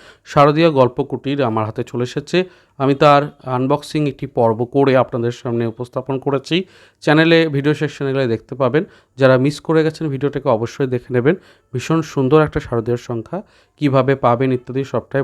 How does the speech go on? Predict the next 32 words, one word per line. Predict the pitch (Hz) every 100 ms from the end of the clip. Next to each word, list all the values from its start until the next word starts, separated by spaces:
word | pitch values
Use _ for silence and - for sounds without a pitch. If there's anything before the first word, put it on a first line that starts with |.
| 120
বলা | 107 107
রয়েছে, | 110 107 - 220 _ - _
আপনারা | 117 - 117 113
সেটাকে | - - 123 -
অবশ্যই | 117 110 113 135
দেখে | 113 107
নিতে | 110 92 -
পারেন। | 107 101 - - - _
তো | 156 151 151
ভিডিও | 143 147 170
এখানেই | 160 170 175
সাইন | 160 151
অফ | 160
করলাম। | - 160 160 185
কেমন | 180 147 160
লাগলো | 185 165 147 165
আজকের | 156 156 165
পর্ব | 160 151 147
অবশ্যই | 127 139 151
জানাবেন, | 135 131 131 160 - _ _
কমেন্ট | - 127 139 151
করে | 151 147
সাপোর্ট | - - 135
করবেন, | - 147 139 165
একটু | 131 135
হাইপ | 117 113 _
করে | 139 131 127
দেবেন | 131 143 135
ভিডিওটাকে, | 120 127 123 113 151 190 - - -
আর | 113 110
লাইক | 110 113 -
শেয়ার | 131